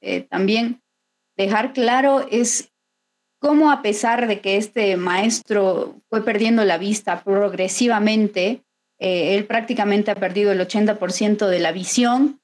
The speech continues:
continúa dando clases de taekwondo, continúa practicando taekwondo, y realmente creo que el taekwondo lo ha tocado de tal manera que lo ha ayudado a superar estos obstáculos con los cuales muchas veces no tenemos el control de lo que pasa.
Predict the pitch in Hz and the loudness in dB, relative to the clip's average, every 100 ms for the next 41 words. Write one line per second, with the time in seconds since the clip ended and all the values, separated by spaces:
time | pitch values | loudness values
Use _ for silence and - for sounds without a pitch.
0 | _ _ 220 220 226 240 262 285 277 262 | _ _ 0 0 2 4 6 6 4 2
1 | 233 233 214 220 208 214 196 180 180 - | 2 2 2 0 0 0 -2 -2 -6 -4
2 | 208 214 214 208 190 190 208 214 240 233 | 0 2 2 0 -2 -2 0 2 4 2
3 | 226 185 175 - 196 208 220 220 202 185 | 0 -4 -4 -8 -8 -2 0 2 0 -4
4 | 220 220 214 214 240 _ _ _ _ 240 | 0 2 2 2 -2 _ _ _ _ 0
5 | 240 233 226 240 247 254 262 233 220 220 | 2 4 2 4 4 4 4 0 0 0
6 | 226 226 226 202 - - 208 208 196 220 | 2 0 0 -2 -2 -2 -2 0 -4 -2
7 | 226 240 220 214 190 - _ _ _ _ | 2 4 4 2 0 -4 _ _ _ _
8 | _ - 220 214 240 226 226 233 226 208 | _ 0 2 2 0 0 0 2 0 0
9 | 220 240 240 220 226 208 214 202 185 190 | 2 4 4 2 2 0 0 -2 2 2
10 | 196 202 202 208 202 208 226 208 196 196 | 2 2 2 4 2 0 -4 -4 -2 0
11 | 202 208 - 202 190 - - - 233 240 | 0 -2 -2 -2 -2 -2 -6 -6 -6 -4
12 | 208 202 202 - - 196 196 - 254 254 | -2 0 0 -2 -2 -2 0 0 0 2
13 | 254 254 240 240 240 262 240 247 254 262 | 2 2 2 2 2 2 2 2 2 4
14 | 262 247 196 - 185 185 208 214 202 185 | 4 2 0 0 -2 0 0 2 2 0
15 | 170 180 - 175 180 160 | -2 -4 -4 -4 -4 -8